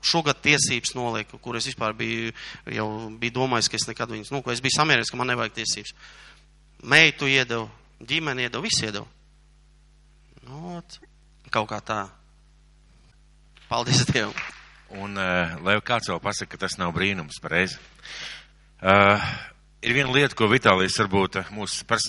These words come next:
Speaker 2: sarunā, kad mēs sarunājāmies, ā, ko viņš tā ļi-, īpaši uzsvēra, ā, stāstot,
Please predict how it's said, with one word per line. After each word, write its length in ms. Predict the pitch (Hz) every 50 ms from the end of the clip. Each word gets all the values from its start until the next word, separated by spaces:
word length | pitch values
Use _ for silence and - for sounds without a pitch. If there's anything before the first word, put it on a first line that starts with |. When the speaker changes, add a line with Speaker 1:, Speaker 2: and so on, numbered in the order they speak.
| -
Speaker 2:
sarunā, 320 | - 123 107 104 101 90 85
kad 140 | - 92 90
mēs 160 | 90 - - -
sarunājāmies, 720 | 110 101 98 90 85 82 85 85 85 90 87 87 - - - - _ - - - - - - - - _ - 87
ā, 80 | 85 87 87 85 85 85 85 85 85 82 82 - -
ko 100 | 92 87 87
viņš 140 | 87 - -
tā 80 | 95 92
ļi-, 140 | 95 104 - 101 107 110
īpaši 260 | 113 - 95 - - 127 127
uzsvēra, 480 | - - 110 101 95 90 90 95 -
ā, 240 | 87 82 80 80 80 80 80 82 82 82 80 - -
stāstot, 420 | - - 107 104 101 92 95 85